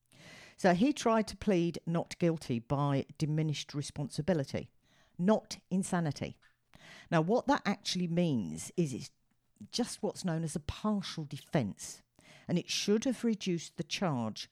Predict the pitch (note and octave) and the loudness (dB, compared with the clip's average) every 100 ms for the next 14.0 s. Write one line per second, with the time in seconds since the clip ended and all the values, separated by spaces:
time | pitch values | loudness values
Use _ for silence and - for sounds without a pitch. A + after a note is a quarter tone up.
0 | _ - - E3+ F#3 F#3+ F#3 - - A#2+ | _ -14 -6 0 4 6 4 2 -6 -6
1 | F2 - G#2+ A#2+ C3+ - D3 E3 F3 D#3 | -6 -8 -6 -4 -4 -4 -2 2 2 2
2 | C#2+ G#1 - _ - - - - - - | -2 -10 -14 _ -18 -18 -18 -20 -20 -10
3 | D3+ D3 B3 E4+ - C4 - D3 C3 G#2+ | -6 0 2 2 2 0 0 -4 -2 -2
4 | F#2+ - C#3 E3+ B3+ C#4+ C#4+ - G3 E3+ | -4 -4 -2 2 4 2 0 2 2 2
5 | - - - - - - - F#3 F3 F3 | -4 -6 -4 -2 -2 -2 -2 -2 -2 -4
6 | - F#3+ A#2 D#2+ - F3+ E4+ E4+ G#3 _ | 0 2 2 0 -6 0 0 0 -4 _
7 | _ _ D#3+ D#3+ - A3 D4+ E4+ E4 D4+ | _ _ -2 -2 2 2 4 2 2 4
8 | C4 B3 B3+ D3 A#2 C3 - - - C#3+ | 6 6 6 4 2 -2 -8 -20 -12 0
9 | E3 G#3+ C#4+ - A#3 A3 F#3 C#3 G#2+ - | 4 4 4 2 2 2 2 0 -2 -2
10 | - D#3 - - F#3 E3+ D#3+ - - F3+ | -6 -6 -6 -2 0 0 -4 -10 -6 -6
11 | - E3+ - E3+ - D#3 D#3 D#3 - C#3+ | -4 -8 -4 -4 -4 -4 -2 -4 -6 -8
12 | C#3+ - D3+ E3 G#3 B2+ G#2 - - - | -8 -6 -4 0 0 0 -4 -10 -16 -20
13 | - F#3+ F#3 E3 F3 E3+ E3+ A#3+ D#4 - | -4 2 2 2 0 0 2 2 2 -4